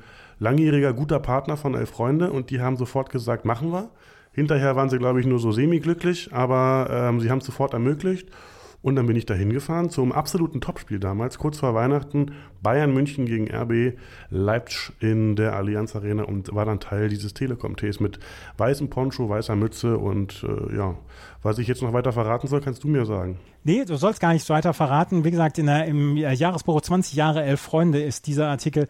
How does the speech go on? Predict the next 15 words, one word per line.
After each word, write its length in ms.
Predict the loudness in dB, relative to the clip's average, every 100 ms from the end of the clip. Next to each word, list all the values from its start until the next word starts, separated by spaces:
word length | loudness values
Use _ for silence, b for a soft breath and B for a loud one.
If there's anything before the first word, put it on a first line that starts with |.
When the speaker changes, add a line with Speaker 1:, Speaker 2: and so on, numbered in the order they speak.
| B B B
Speaker 2:
mit 200 | -2 0
drin. 220 | 2 2 4
Man 180 | 4
kann 260 | 2 2 2
ihn 280 | 2 0 2
auch 320 | 0 0 -2 b b -2
online 380 | 2 4 4 2
lesen, 260 | 2 2 0
das 140 | 0
muss 140 | -2
ich 80 | 0
dann 120 | 0
dazu 220 | 0 0 0
sagen, 320 | 2 2 0
aber, 300 | 2 2